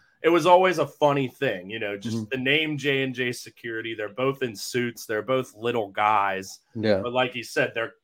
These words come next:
Speaker 1: working on behalf of this heel authority team. And yeah, it worked out very well. And
Speaker 2: Yeah, with that context, it definitely,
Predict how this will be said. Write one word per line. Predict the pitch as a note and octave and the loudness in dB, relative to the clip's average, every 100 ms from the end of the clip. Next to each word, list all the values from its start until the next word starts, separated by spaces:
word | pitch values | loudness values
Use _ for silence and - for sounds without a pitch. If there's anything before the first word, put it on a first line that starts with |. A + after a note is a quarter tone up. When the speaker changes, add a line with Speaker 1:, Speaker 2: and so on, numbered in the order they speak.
| _ | _
Speaker 1:
working | B2 C3+ C3 A2+ | -2 0 0 -4
on | A#2 A#2 A#2+ | -2 -2 -2
behalf | A#2 A2 C3+ A#2+ - | -6 -4 -2 -2 -2
of | A2 G#2 F#2+ | -6 -8 -10
this | G#2+ G2+ - | -12 -12 -14
heel | - C3+ A#2+ A#2+ | -12 -6 -4 -4
authority | G#2 - C#3+ C#3+ G#2 G2+ | -6 -4 -2 -2 -2 -8
team. | - G#2+ G2+ G2+ G2 G2 | -12 -12 -10 -10 -12 -8
And | G#2+ G#2+ | -6 -4
yeah, | G#2 F#2+ | -4 -4
it | G#2+ A2+ | -8 -6
worked | A2 G#2 G#2+ | -6 -6 -4
out | F#2+ F#2 - _ | -2 -4 -8 _
very | G#2 G#2 G2+ | -6 -4 -4
well. | G2+ G2 G2 G2 | -4 -2 -2 -4
And | F#2+ F#2 | -8 -6
Speaker 2:
Yeah, | A2+ G#2+ G#2+ | 2 4 4
with | G#2 | 6
that | A#2 A2+ | 6 6
context, | A2+ A2+ G#2+ G2+ - | 4 4 4 4 2
it | G2 | 2
definitely, | A2 - A2+ G#2 | 2 2 2 4